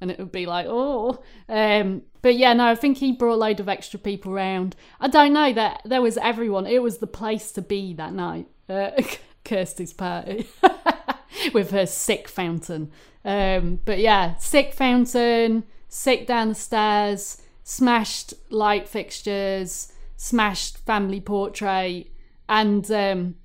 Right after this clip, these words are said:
I remember, like, yeah, I think she got found out because one of the neighbours complained.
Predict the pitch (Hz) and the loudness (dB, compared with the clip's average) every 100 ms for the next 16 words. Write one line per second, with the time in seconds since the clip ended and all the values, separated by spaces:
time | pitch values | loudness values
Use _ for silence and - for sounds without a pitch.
0 | - _ - - 233 254 302 370 311 247 | -20 _ -20 -4 2 4 4 4 4 4
1 | 208 190 - 226 240 196 196 - 214 - | 4 2 -2 0 2 2 0 -6 -6 -2
2 | 269 269 - 247 240 233 240 226 220 233 | -2 -2 -8 -2 -4 -2 -4 -2 0 0
3 | 208 175 175 - 202 - - 220 202 - | 0 0 -6 -12 -14 -10 -4 -4 -4 -4
4 | 208 202 190 202 208 214 208 202 - 208 | -4 -2 -2 -2 0 -2 -4 -8 -6 -6
5 | 202 220 214 233 240 | -4 -2 0 0 0